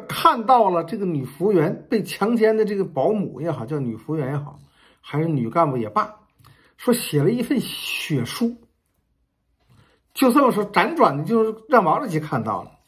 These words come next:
说毛主席看完之后龙颜大怒，当时就直接就，就，就，就，就，就给肖华这个事儿就给定了，就给，就给定了性。说毛主席当年就说了一句话，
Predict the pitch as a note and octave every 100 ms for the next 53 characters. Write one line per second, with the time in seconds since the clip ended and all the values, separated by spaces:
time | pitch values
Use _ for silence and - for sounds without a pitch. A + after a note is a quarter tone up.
0 | _ _ _ _ - - - D#3+ D#3 D3+
1 | D3 D3 - C#3 B2+ C3 A#2+ B2+ B2+ C3
2 | A3+ C4+ F3+ C4 C4 A#3 D#3 F#3+ E4+ G#3
3 | A#2+ - _ _ _ _ _ _ _ _
4 | _ _ _ - C#3+ D3 D3 - C3+ D3
5 | D3 F#3 F#3 E3+ E3 D#3+ D3+ - _ _
6 | _ _ - C3+ A#2+ B2 A#2 B2 A2 A#2+
7 | A2 A2 G2 _ _ _ _ _ _ _
8 | _ _ _ C3+ B2 - C#3+ C3+ A2 G#2
9 | A#2+ - A2 - - A2+ A2+ G#2+ - A#3
10 | D#3+ A#2 B2 - _ _ _ D3+ C3 -
11 | C3+ A2 F#3 C3+ - F#3+ - - - -
12 | _ A#3 A3 C3 - G3 F#3+ G#3 F#3 G#3
13 | G3+ G3 G3+ - G3+ G3 G#3 A#3 -